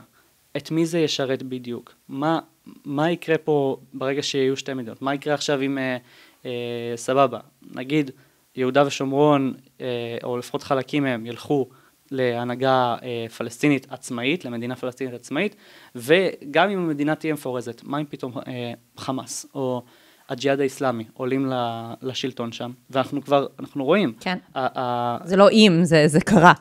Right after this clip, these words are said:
Speaker 1: זה קרה, <laughs> וגם ביהודה ושומרון, לא רק בעזה, גם ביהודה
Speaker 2: נכון.
Speaker 1: ושומרון, התמיכה בחמאס גבוהה פי כמה וכמה
Speaker 2: בגלל זה אין
Speaker 1: מאשר,
Speaker 2: בחירות.
Speaker 1: אה, בפתח, בדיוק. <laughs> אה, אז אני לא מוכן להסתכן בזה ש-, אה,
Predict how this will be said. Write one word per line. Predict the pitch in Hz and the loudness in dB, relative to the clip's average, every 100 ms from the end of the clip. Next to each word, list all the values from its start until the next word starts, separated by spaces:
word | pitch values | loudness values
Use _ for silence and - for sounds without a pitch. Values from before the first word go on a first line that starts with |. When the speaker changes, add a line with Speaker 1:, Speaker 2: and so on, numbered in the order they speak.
| - | 0
Speaker 1:
זה | 131 139 | -6 -4
קרה, | - 110 135 190 156 | 0 2 4 4 2
<laughs> | |
וגם | 127 131 165 202 | 0 4 4 4
ביהודה | 160 143 151 | 4 4 2
ושומרון, | 175 - 156 | 0 0 2
לא | 147 | 4
רק | 165 | 4
בעזה, | 156 175 175 | 4 2 2
גם | 131 131 | -2 -4
ביהודה | 151 151 147 | -2 0 0
Speaker 2:
נכון. | 160 | -2
Speaker 1:
ושומרון, | - 143 143 202 185 - - - _ _ _ | -4 -4 2 2 0 -6 -20 -20 _ _ _
התמיכה | 139 123 120 117 117 113 - 127 117 - 131 - 151 | 0 2 0 -4 -6 -8 -6 -2 -2 -2 -6 0 2
בחמאס | 170 - 139 110 - - - _ _ 147 | 2 2 -2 -4 -6 -12 -14 _ _ -16
גבוהה | 143 135 135 143 175 | -10 -4 4 6 4
פי | - 165 | 2 -2
כמה | 143 147 | 0 0
וכמה | 156 170 | 0 0
Speaker 2:
בגלל | 175 170 | 4 6
זה | 165 | 8
אין | 185 | 6
Speaker 1:
מאשר, | 202 | 6
Speaker 2:
בחירות. | 143 214 240 190 | 4 6 8 8
Speaker 1:
אה, | 160 | 6
בפתח, | 156 214 170 120 - | -2 -4 -2 -6 -4
בדיוק. | 226 196 - | 0 0 0
<laughs> | - - - - - - - | -8 -16 -18 -20 -20 -12 -4
אה, | 139 131 127 123 123 - | 0 0 0 -2 -4 -4
אז | 139 123 - 131 | -2 -2 -6 -4
אני | 139 151 185 | 0 2 4
לא | 165 165 | 4 2
מוכן | 156 - 147 | 2 -2 -2
להסתכן | 143 131 - - 135 139 185 180 _ | -2 -6 -12 -4 -2 0 -2 -8 _
בזה | 131 123 117 123 131 | -8 -6 -2 0 0
ש-, | 131 - 127 117 117 117 117 117 - _ - | 0 0 2 2 -2 -4 -6 -8 -12 _ -12
אה, | 120 | -12